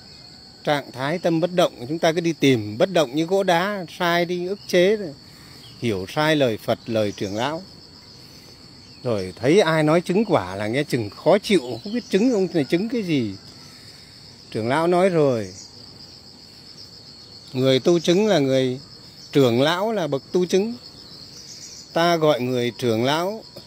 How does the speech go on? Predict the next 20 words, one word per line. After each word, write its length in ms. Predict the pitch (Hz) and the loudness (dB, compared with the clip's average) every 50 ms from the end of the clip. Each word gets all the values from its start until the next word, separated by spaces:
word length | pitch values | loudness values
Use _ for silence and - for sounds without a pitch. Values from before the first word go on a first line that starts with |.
| - - | -16 -8
chưa 200 | - 165 156 160 | -2 0 2 2
hẳn 340 | 139 127 117 104 95 95 104 | 2 0 -4 -4 -4 -6 -4
đã 220 | 131 156 175 180 | -4 -2 -2 -4
xuất 200 | - - 196 175 | -6 -8 -10 -8
gia, 400 | - 170 160 151 151 151 143 139 139 - - - - - - - - - - - - - - | -2 -2 0 0 0 -2 -6 -10 -14 -18 -20 -20 -20 -20 -20 -20 -20 -20 -20 -20 -20 -2 0
tu 160 | 160 160 151 | 2 2 4
gốc 300 | 160 208 226 - - - | 4 2 0 0 -2 -2
nghiệp 200 | 135 120 117 - - | 0 0 0 -2 -2
lành 320 | 117 110 107 104 101 98 | -2 -2 -2 -2 -2 -4
này, 220 | 101 101 95 90 85 85 - - - - | -6 -8 -8 -10 -12 -18 -20 -20 -20 -18
phân 280 | - - 151 151 143 131 | -2 0 2 2 4 2
biệt 140 | 127 110 - - - - | 0 0 -2 -6 -12 -6
ở 240 | 110 101 87 - 90 - | -6 -6 -6 -6 -12 -8
chánh 220 | - 127 135 180 196 | -2 0 0 2 2
hạnh. 180 | 175 156 127 - - - - - - - - - - - - - - - - - - - - - - - - - - | 0 -2 -4 -4 -10 -18 -20 -20 -20 -20 -20 -20 -20 -20 -20 -20 -20 -20 -20 -20 -20 -20 -20 -20 -20 -20 -20 -10 -2
Nếu 300 | 135 147 160 170 196 202 | 2 2 4 4 4 4
rõ 220 | 202 208 196 202 | 4 4 4 4
pháp 320 | - - 214 214 220 - | 2 0 -2 -2 0 0
như 160 | 196 185 180 165 | 2 2 2 2
thật, 200 | 156 135 120 | 2 0 -2